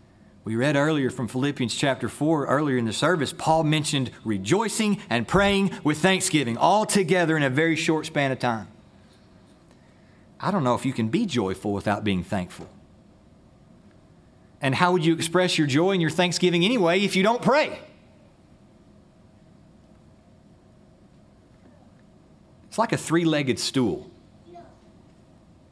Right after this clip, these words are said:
If you take one leg off, and it doesn't really matter which leg it is, you're gonna topple. God's desire for your life is this, that you are always rejoicing,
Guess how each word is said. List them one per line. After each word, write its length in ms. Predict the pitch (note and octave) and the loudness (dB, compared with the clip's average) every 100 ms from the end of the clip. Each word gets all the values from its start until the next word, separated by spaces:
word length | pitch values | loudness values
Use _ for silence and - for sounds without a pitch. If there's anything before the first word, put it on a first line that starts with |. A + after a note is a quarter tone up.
| - | -2
If 160 | E3+ E3+ | 0 2
you 80 | |
take 220 | F3 D#4+ C#4+ | 4 2 4
one 240 | G#3 C4+ | 2 4
leg 220 | F#3+ D#3+ | 4 4
off, 320 | D3 D3 F3 | 4 4 2
and 100 | F3 | 2
it 20 | E3+ | 2
doesn't 140 | A3 | 2
really 140 | G#3+ | 2
matter 200 | G3+ A3+ | 2 2
which 160 | A3 A3 | 2 0
leg 200 | A#3+ A#3+ | 0 2
it 60 | C4 | 2
is, 180 | C#4+ C3 | 2 2
you're 80 | |
gonna 140 | E3 G#3+ | 2 4
topple. 360 | B3 D4+ G2+ - - - - - - - - - - - - - - - - - - - - - _ - - - - - - | 2 2 -2 -12 -20 -20 -20 -20 -20 -20 -20 -20 -20 -20 -20 -20 -20 -20 -20 -20 -20 -20 -20 -20 _ -20 -20 -20 -20 -20 -12
God's 440 | B2 E3+ E3+ D4 G#3+ | -2 2 2 2 0
desire 760 | G#3+ C#3 F3 B3+ A3+ C3 A#2 - - | -2 0 2 4 2 0 -4 -10 -14
for 260 | - E3+ | -4 0
your 440 | D#3 D3+ F3+ C#4+ D#4+ | 2 2 4 4 4
life 320 | D4 G3+ F#3 | 4 4 2
is 220 | F3+ C3+ | 2 2
this, 480 | E3 D#3 - - - - - - - - - - - - - - | 2 0 -2 -6 -8 -18 -20 -20 -20 -20 -20 -20 -20 -20 -20 -8
that 160 | C3 D3 | -4 0
you 160 | D#3+ D3+ | 2 2
are 100 | C3+ | 0
always 520 | - F#3 A3+ G#3 D#3 | 2 2 2 0 0
rejoicing, 720 | C3+ A2+ B2+ A#2+ - A#2 G#2+ | 0 0 0 0 -2 -4 -6